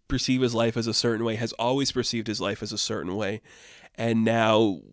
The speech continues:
that his daughter's in his life, he wants to try to, like, behave differently," which is phenomenal, and it is so fun to see that.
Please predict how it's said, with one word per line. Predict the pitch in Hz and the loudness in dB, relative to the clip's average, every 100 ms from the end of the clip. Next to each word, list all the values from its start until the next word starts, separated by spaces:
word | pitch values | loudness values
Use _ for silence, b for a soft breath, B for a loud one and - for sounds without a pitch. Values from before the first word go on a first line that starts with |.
| - - | -20 -2
that | 120 | 0
his | 110 110 | 0 -2
daughter's | 110 123 151 127 | 2 4 4 2
in | 107 | 0
his | 98 | -2
life, | 107 104 101 | -2 -2 -2
he | 110 | -4
wants | 110 110 113 | 0 0 -2
to | - | -6
try | 107 113 | -4 -2
to, | 113 107 | 0 0
like, | 110 107 _ | 0 -4 _
behave | - 123 117 113 107 | -2 -2 0 -2 -2
differently," | 110 110 107 57 87 92 _ _ _ _ _ _ _ _ _ _ | -6 -6 -10 -10 -16 -18 _ _ _ _ _ _ _ _ _ _
which | 139 135 - | 4 4 6
is | 127 120 113 - b b b | 6 6 4 -4 b b b
phenomenal, | - 139 107 101 95 - - _ _ _ - | -4 -2 0 -2 -8 -16 -20 _ _ _ -2
and | 117 | 2
it | 117 | 2
is | 110 | 2
so | - 127 131 | 2 2 2
fun | - 104 90 | 0 -2 -2
to | |
see | 107 - 90 | -6 -8 -10
that. | 69 52 | -12 -12